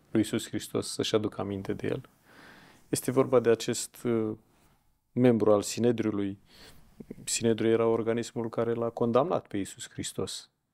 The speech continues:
Și Iosif din Arimatea, simpatizant, după cum ați spus dumneavoastră, se pare că era simpatizant al lui Iisus Hristos, însă probabil că n-a, nu a, a avut suficientă influență sau nu a reușit să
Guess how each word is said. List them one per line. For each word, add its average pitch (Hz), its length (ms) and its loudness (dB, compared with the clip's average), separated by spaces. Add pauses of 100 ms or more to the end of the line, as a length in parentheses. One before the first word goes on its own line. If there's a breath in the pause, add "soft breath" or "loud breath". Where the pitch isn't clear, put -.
(440)
Și - 160 -4
Iosif 123 280 -2
din 131 160 -2
Arimatea, 113 800 0 (340)
simpatizant, 120 880 2
după 104 260 -6
cum 104 140 -6
ați 101 120 -6
spus - 340 -6
dumneavoastră, 104 400 -4
se - 140 -2
pare 110 220 2
că 110 120 -4
era 110 140 0
simpatizant 104 920 -2 (140)
al 110 100 -10
lui 104 100 -2
Iisus 101 280 -8
Hristos, - 540 -6 (600 loud breath)
însă 117 520 0 (280)
probabil 123 380 6
că 127 100 -2
n-a, 127 180 2
nu 127 220 0
a, 113 380 6
a 120 160 4
avut 113 280 0
suficientă 117 560 -4
influență 113 440 -4
sau 107 200 -4
nu 117 140 4
a 117 40 10
reușit 113 420 2
să 104 380 -6